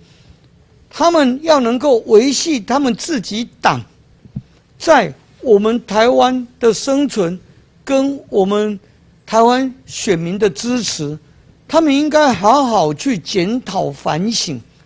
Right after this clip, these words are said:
为什么他们这两个党这几年来江河日下，这些他们要先去搞清楚，而不是一味的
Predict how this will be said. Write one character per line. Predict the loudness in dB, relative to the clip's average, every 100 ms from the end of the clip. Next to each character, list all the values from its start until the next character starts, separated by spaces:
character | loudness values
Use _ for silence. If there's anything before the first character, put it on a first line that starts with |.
| _ _ _
为 | 2 2 2
什 | -2 -2 -2
么 | 0 0 -2 -10 _ _
他 | -6 -2
们 | 0 -2
这 | 2 2
两 | 2 -2
个 | -6 -8 _
党 | -4 -4 -6 _ _ _ _ _
这 | -4 2 2
几 | 2 -6 -4
年 | -2 -2 -2
来 | 0 -2 -4 -12 _ -6
江 | 2 4 2 -2
河 | -2 -2 -2
日 | -2 -4 -4 -4
下， | -2 -2 -2 -10 -20 -20 _ _ _ _ _ _
这 | 0 0
些 | 0
他 | -2 -2
们 | 0
要 | 2 2
先 | 2 -2
去 | -2 -4
搞 | -4 -4
清 | -4 -4 -4 -4
楚， | -6 -10 -14 _ _ _ _ _ _ _ _ _ -20 -20 _ _
而 | -2
不 | 0 -2
是 | 0 -2 -4 -8 _ _
一 | -8 -4
味 | 0 0 0
的 | 0 -6